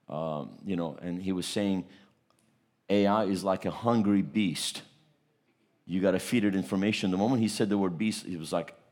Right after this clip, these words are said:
I just knew in my spirit it's talking about the beast system. It's really what it is. It's devouring information. And of course, they've been collecting information on people for a very, very long time.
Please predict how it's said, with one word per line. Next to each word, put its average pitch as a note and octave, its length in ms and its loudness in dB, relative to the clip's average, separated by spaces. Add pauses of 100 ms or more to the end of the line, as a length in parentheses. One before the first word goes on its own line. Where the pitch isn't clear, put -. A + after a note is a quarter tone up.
(340)
I F2 140 -6
just E2+ 200 -10
knew G2+ 120 0
in F#2 80 0
my F2 100 0
spirit A#2 420 -6
it's E2 140 -10
talking F2+ 300 -4
about E2+ 580 -4
the E2+ 80 -4
beast F#2+ 300 -2
system. F2 400 -6
It's - 260 -10
really F#2+ 220 -4
what F2+ 180 0
it E2+ 80 -4
is. G#2 180 -2
It's D#2+ 140 -12
devouring G2+ 560 0
information. G2 720 -4
And D#2+ 160 -2 (380)
of - 100 -18
course, E3 180 4
they've A#2 120 4
been G2 120 2
collecting F#2+ 460 0
information F2+ 500 -2
on E2 80 -2
people F2 280 -8
for D#2+ 180 -4
a D2+ 40 -2
very, F2 240 0
very E2 200 -2
long D#2 240 -4
time. F2+ 420 -2